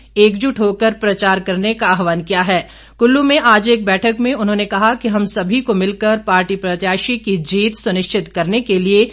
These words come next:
काम करना है। महेश्वर सिंह ने कहा कि कुल्लू विधानसभा क्षेत्र में अधूरे कार्यों को पूरा करवाना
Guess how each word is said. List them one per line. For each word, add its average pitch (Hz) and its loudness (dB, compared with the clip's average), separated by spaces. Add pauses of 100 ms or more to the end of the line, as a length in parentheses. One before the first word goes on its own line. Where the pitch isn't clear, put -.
(240)
काम 214 6
करना 175 -2
है। 196 2 (380)
महेश्वर 240 4
सिंह 294 -2
ने 294 0
कहा 240 4
कि 269 -6
कुल्लू 233 -2
विधानसभा 208 0
क्षेत्र 196 -2
में 214 2 (260)
अधूरे 226 2
कार्यों 208 2
को 233 -2
पूरा 196 -2
करवाना 185 0